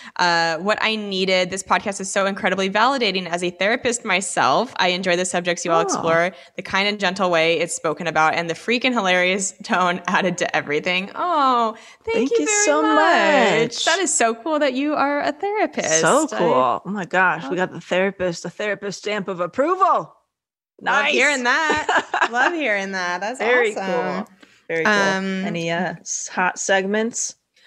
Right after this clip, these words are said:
Speaker 1: I do. I have a couple things.
Speaker 2: Yes.
Speaker 1: Um, I get my second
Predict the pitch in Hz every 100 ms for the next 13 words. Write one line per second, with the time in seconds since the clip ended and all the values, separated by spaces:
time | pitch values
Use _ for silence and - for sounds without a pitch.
0 | - 311 370 571 370 214 254 311 - 320
1 | 262 226 294 349 - 226 226 226 220 226
2 | _ _ _ _ _ - - 208 220 247
3 | 269 214 208 226 226 220 202 196 196 190
4 | - - - 247 269 240 269 294 -